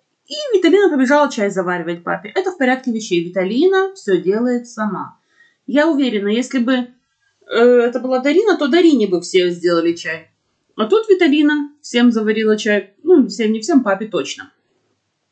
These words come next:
Э, Лёша Свету говорит: "Да, вот, ну, не получается жить на детские пособия. Приходится работать и зарабатывать". Кстати, Лёша, оказывается, работает.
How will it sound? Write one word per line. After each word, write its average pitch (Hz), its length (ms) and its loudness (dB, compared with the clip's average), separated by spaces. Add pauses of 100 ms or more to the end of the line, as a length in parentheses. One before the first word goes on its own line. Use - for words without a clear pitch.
(1080)
Э, 247 920 4
Лёша 269 500 2
Свету 269 480 0
говорит: 233 320 2
"Да, 247 180 2
вот, 240 180 -2
ну, 294 220 4
не 302 80 2
получается 269 760 0
жить 320 320 2
на 233 160 0
детские 240 460 -4
пособия. 202 500 -2
Приходится 320 640 0
работать 226 420 -4
и 226 40 -6
зарабатывать". 202 500 -2
Кстати, 208 360 -2
Лёша, 196 340 -2
оказывается, 233 520 -4
работает. 220 520 -6